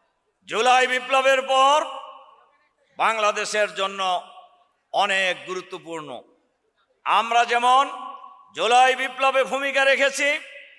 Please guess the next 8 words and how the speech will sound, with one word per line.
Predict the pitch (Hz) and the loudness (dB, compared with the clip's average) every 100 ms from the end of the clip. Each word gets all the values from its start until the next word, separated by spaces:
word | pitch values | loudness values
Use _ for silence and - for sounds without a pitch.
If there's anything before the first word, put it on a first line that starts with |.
| _ _ | _ _
আমরা | - 262 269 269 269 | 2 2 4 2 2
যেমন | 269 277 294 311 - - - - - _ _ _ _ _ _ _ - | 4 4 4 2 -2 -16 -20 -20 -20 _ _ _ _ _ _ _ -6
জাতীয় | 175 269 277 277 277 277 | 2 2 2 2 2 2
নির-, | 269 269 - 269 - - | 2 -2 -6 -14 -20 -6
জাতীয় | 175 285 285 277 277 269 269 | 0 2 2 0 0 2 0
সমাবেশে | 254 277 285 277 277 285 277 | -2 0 0 2 2 2 2
ভূমিকা | 247 262 277 277 | 0 -4 -2 0
রেখেছি | 277 254 277 269 247 | 2 2 0 0 -2